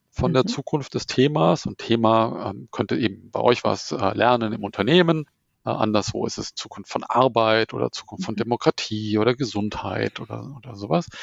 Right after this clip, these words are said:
Speaker 1: Also zunächst mal im ersten Schritt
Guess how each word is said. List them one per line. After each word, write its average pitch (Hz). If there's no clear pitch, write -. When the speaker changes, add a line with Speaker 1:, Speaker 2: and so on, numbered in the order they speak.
Speaker 1:
Also 98
zunächst -
mal 147
im 117
ersten 123
Schritt -